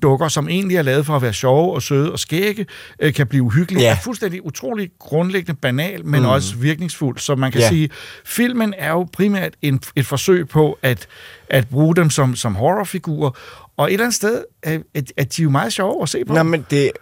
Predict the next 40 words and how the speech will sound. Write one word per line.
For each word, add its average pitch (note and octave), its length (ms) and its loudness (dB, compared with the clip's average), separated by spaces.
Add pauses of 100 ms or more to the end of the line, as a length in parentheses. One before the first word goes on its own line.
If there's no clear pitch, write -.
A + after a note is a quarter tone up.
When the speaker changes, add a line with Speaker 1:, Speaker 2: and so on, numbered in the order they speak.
(120)
Speaker 2:
jeg, C#3 180 4
jeg C3+ 200 4
vil B2+ 80 -2
sige, E3+ 380 -4
det, C3+ 200 2 (300)
det B2+ 100 -4
bedste, D#3+ 260 2
jeg F#3 80 0
kan C3 80 -2
sige E3+ 160 -2
om F3+ 100 -2
den E3+ 120 -2
her D3+ 120 2
film, E3 260 -2 (400)
øh, B2 240 6
er, B2+ 200 4 (220)
hvor, B2+ 180 2
hvor A2+ 200 -2
godt B2+ 260 2
lavet B2+ 300 0
de C3+ 60 -4
her C#3 140 0
figurer C#3 420 -2
er A#2+ 40 2
lavet. A2 380 0 (140)
Enten D3 280 -2
når B2+ 100 4
de G#2+ 180 -2
er G2 80 2
lavet G#2 280 0
som, G#2 380 0
ja, F#2+ 120 0 (180)
ro-, F2+ 80 -6 (100)
robotter, A2+ 500 2 (240)
eller, A#2 320 2
Speaker 1:
Ja. G#2+ 100 -2
Speaker 2:
eller B2 200 2
når B2+ 140 0
de G2+ 200 -2
er, F#2+ 180 0